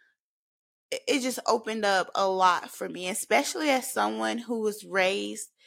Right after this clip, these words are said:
seeing a lot of women in her life take care of men, like, bum-ass niggas type of men. That was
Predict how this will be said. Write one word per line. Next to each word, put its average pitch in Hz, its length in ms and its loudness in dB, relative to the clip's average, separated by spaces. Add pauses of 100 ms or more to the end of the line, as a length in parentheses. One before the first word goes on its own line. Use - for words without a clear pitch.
(240)
seeing 226 520 -2
a 180 140 2
lot 180 400 4
of 185 240 -8
women 220 540 -2 (540)
in 214 120 0
her 190 400 2
life 180 800 2 (300)
take 233 440 -2
care 214 340 4
of 240 120 -2
men, 285 480 2 (420)
like, 202 240 -2 (240)
bum-ass 226 520 4
niggas 233 460 -2
type 285 280 2
of 302 120 -4
men. 320 380 4 (1000)
That 254 300 8
was 262 220 2